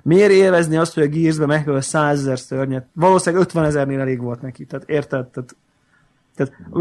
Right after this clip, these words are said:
a-, akkor élvezi, tudod, hogy mikor élvezi? Hogyha akkor is csinálná, hogyha, hogyha, tehát csinálja, és mondjuk valaki hogy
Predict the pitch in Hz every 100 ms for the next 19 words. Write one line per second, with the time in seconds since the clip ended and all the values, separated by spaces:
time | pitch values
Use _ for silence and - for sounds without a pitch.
0 | 160 - 175 - 240 - 190 175 175 190
1 | 202 202 208 220 226 240 277 214 139 -
2 | _ _ 143 - - 247 240 202 170 170
3 | - 185 190 208 190 190 185 170 170 165
4 | 170 160 - - 160 - _ 175 175 190
5 | 220 262 220 180 170 160 196 175 180 190
6 | 165